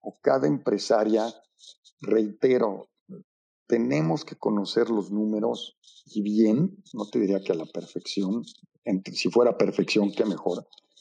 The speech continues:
pero tenemos que conocerlos bien, porque ahí es donde tú vas a poder dar el brinco de decir, ahora sí necesito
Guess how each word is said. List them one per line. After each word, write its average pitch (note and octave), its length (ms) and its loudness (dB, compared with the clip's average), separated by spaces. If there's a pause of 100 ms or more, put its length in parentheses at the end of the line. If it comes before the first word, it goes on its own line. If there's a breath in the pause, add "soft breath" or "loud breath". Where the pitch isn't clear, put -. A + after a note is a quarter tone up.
(120)
pero G#2 220 2
tenemos C#3 420 2
que - 100 -16
conocerlos G#2+ 720 0
bien, G#2 400 0 (540)
porque A#2+ 680 0
ahí A#2+ 260 4
es D3+ 100 2
donde D3+ 320 2
tú C#3+ 540 2
vas B2 180 0
a C3 100 -2
poder A2+ 320 2
dar A#2+ 160 2
el G#2+ 140 2
brinco A2+ 340 -2
de A2 120 -2
decir, G#2+ 520 -4
ahora A2 340 2
sí A2+ 180 -6
necesito A2 880 -2